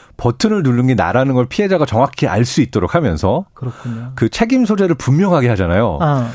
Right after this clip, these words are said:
Speaker 1: 그러면 나의 스트레스가 올라가고 어떤 윤리적 명분이 올라가면서 불복종을 하게 될 가능성이 높아집니다. 그러니까 사람들은 책임을 지고 싶어 하지 않기 때문에
Speaker 2: 음.
Speaker 1: "시켜서 한 거야.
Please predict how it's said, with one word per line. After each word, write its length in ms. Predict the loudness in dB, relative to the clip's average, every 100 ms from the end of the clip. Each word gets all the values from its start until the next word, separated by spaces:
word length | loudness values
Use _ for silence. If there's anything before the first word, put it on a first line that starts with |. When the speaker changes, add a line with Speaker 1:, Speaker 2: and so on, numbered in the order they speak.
| -14 -6
Speaker 1:
그러면 340 | -2 0 2
나의 220 | 2 2 0
스트레스가 560 | -2 -4 -2 -2 0
올라가고 760 | 2 2 2 0 0 0 0 -2
어떤 240 | -2 0
윤리적 360 | 2 2 2 2
명분이 320 | 0 0 0
올라가면서 500 | 2 2 0 -2 -4
불복종을 520 | -2 -2 -2 -2 0
하게 240 | 0 0 0
될 140 | -2
가능성이 520 | 0 -4 -2 -2 -2
높아집니다. 580 | -2 -2 -2 -4 -10 -16 _ _ -20 -20 -10
그러니까 100 | -2
사람들은 380 | 0 2 0
책임을 380 | 0 0 0 0
지고 180 | 0 0
싶어 220 | 0 0
하지 100 | 0
않기 180 | -2 -4
때문에 380 | -4 -2 -2 0
Speaker 2:
음. 40 |
Speaker 1:
"시켜서 400 | 0 0 2 2
한 140 | 2 2
거야. 320 | 2 0